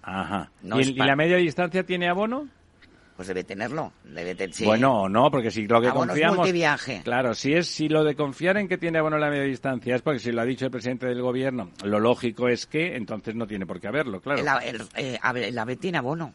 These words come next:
Speaker 2: Por ejemplo, tú te puedes comprar diez billetes y te sale más barato un abono.
Speaker 1: ¿Sí?
Speaker 2: Entonces yo creo que la media distancia
Speaker 1: ¿Hay,
Speaker 2: también.
Speaker 1: hay abono en
Speaker 2: Sí,
Speaker 1: el, en el ave?
Speaker 2: sí.
Speaker 1: ¿Está usted segura? Sí.
Speaker 2: Con tiempo, te lo compras con tiempo y hay abonos.
Speaker 1: Lo miraremos porque cogemos muchos aves.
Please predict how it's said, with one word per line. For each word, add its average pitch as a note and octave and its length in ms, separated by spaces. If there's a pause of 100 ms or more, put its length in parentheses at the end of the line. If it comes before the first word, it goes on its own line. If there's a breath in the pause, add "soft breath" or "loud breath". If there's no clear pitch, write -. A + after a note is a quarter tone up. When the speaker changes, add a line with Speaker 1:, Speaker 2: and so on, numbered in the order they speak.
Speaker 2:
Por - 120
ejemplo, C#3+ 300
tú G#2+ 60
te B2+ 140
puedes C#3 200
comprar A#2+ 1120 (560 soft breath)
diez A#2+ 160
billetes B2+ 480
y C3 60
te C#3 80
sale D#3 180
más A#2+ 160
barato A#2 340
un A#2 120
abono. A#2+ 420 (400 loud breath)
Speaker 1:
¿Sí? - 260
Speaker 2:
Entonces D#3+ 260
yo C3+ 80
creo B2 140
que B2 60
la B2 80
media B2+ 200
distancia A#2+ 480
Speaker 1:
¿Hay, C3 240
Speaker 2:
también. C3 100
Speaker 1:
hay C#3+ 300
abono A#2+ 360
en A#2+ 40
Speaker 2:
Sí, B2 80
Speaker 1:
el, G#2+ 200
en G#2 160
el G2+ 120
ave? C3 200
Speaker 2:
sí. F3+ 60
Speaker 1:
¿Está A#2+ 160
usted - 160
segura? B2 340
Sí. D#3 180
Speaker 2:
Con B2+ 200
tiempo, B2+ 340
te A#2 100
lo G#2+ 100
compras A#2 340
con B2+ 160
tiempo B2 420 (580 loud breath)
y A#2 60
hay B2+ 140
abonos. A2 600 (840 loud breath)
Speaker 1:
Lo G#2+ 120
miraremos G#2 500
porque G2 240
cogemos G#2 380
muchos A2 340
aves. A#2+ 420